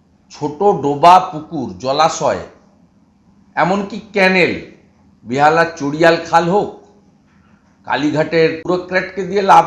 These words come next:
নেই। তপসিয়া তৃণমূল পার্টি অফিসের উল্টো দিকে এক্ষুনি যদি আপনার চ্যানেলের রিপোর্টার যান, দেখবেন ওয়াটার বডি বুঝিয়ে প্রথমে ওয়াটার বডিগুলোতে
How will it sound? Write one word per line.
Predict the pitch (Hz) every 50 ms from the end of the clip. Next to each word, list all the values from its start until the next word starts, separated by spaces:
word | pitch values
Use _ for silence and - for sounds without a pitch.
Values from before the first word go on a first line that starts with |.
| 139 131
নেই। | 120 113 -
তপসিয়া | 160 170 170 - - - 190 214 220 226 226
তৃণমূল | - 196 202 202 208 214 214 220 233 226 -
পার্টি | - 202 202 202 214 220
অফিসের | 214 - - 196 - 208 220 185
উল্টো | 185 185 196 185 - 208 214
দিকে | 180 196 196 - 190 214 226 240 247 - - 151
এক্ষুনি | 170 - - - 214 254 262 269
যদি | 214 226 208 185 202 196
আপনার | 185 180 180 185 196 190 190 -
চ্যানেলের | - 175 170 165 170 170 170 175 165 - - -
রিপোর্টার | 151 151 151 156 151 165 160 143 127
যান, | 123 139 143 165 180
দেখবেন | 151 147 135 135 131 156 196 - - - - _ _ _ _ _ _ _ _ -
ওয়াটার | 120 143 156 156 - 180 175 170
বডি | 147 156 156 156 165 175 151 135
বুঝিয়ে | 143 139 123 139 151 185 466 - - - - - - - _ _ _ _ _ _ _ _ _ _ _ _ _ _ _ _ _ _ _ _ _ _ -
প্রথমে | 147 - - 180 190 202 202 202 196 190 - - - - -
ওয়াটার | 214 202 165 196 190 175 175
বডিগুলোতে | 170 170 170 185 185 180 202 196 190 180 - 143